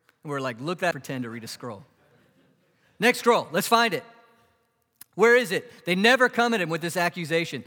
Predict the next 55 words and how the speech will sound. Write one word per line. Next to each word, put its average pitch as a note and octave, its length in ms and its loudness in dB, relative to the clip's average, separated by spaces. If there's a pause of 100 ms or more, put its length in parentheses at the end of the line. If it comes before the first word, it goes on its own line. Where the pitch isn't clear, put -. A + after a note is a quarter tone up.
(120)
They F3 100 -6
come G#3 220 0
with F3+ 120 0
every G3 280 2
other F#3+ 200 0
one E3+ 200 -4
you D3+ 100 -8
can D3+ 140 -6
possibly E3+ 440 -2
imagine. D3+ 400 -6 (180)
They F#3+ 100 2
never B3+ 260 4
come B3 220 0
with A3 140 0
this A3 200 0
one. C#3 180 -4 (200)
Why A3+ 280 4
don't C4+ 140 2
they A3 140 4
ever A#3 180 0
come A#3 240 0
with G#3 140 -2
this A3 160 0
one? D3+ 120 -4
It F#3+ 120 -4
would C#4+ 120 4
have B3+ 80 4
ended C#4 280 0
the C#4+ 60 0
game. C4+ 420 2 (480)
You D#4 260 4
don't, E4 220 4
you're D#4 100 0
not F4 200 6
related E4+ 380 2
to C#4+ 60 -6
David. C#4+ 580 2 (460)
You're C#4+ 160 0
not C#4+ 240 4
the C#4 80 -6
promised D4+ 460 0
king. D4 440 -2 (120)
How A#3 160 4
come B3+ 160 0
they A#3+ 100 2
never A3 240 0
come A3 220 -2
with G3+ 80 -4
that F#3 140 2
accusation? F3 680 -6 (1300)
'Cause G3+ 120 2
he's G#3 160 0
related E3+ 400 0
to C#3 60 -10
David. D3+ 400 -2